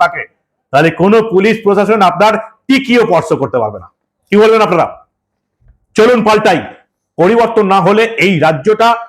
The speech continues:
এই বিপদ থেকে আর উদ্ধার হবে না।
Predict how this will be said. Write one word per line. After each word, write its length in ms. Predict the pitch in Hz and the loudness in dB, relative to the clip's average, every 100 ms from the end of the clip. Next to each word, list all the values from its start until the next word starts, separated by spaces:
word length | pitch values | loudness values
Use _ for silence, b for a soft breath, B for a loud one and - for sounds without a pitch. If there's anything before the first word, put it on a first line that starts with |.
| _ _ | _ _
এই 180 | 226 262 | 0 0
বিপদ 320 | 165 196 190 | -2 -2 -2
থেকে 300 | 196 190 226 - | -2 -2 -4 0
আর 120 | 180 175 | 0 0
উদ্ধার 360 | 165 139 110 190 | -4 -4 -2 -2
হবে 280 | 123 135 139 | 0 -2 0
না। 260 | 120 85 | -2 -10